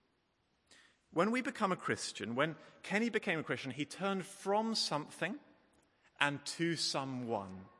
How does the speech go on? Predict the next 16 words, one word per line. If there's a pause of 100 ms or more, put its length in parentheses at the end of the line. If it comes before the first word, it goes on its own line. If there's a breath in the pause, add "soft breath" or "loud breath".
(380)
From
something (680 soft breath)
and
to (460 soft breath)
someone.
From (100)
idols. (1000 loud breath)
Now,
the
Thessalonians
would
have
been
surrounded
by (120)
idols.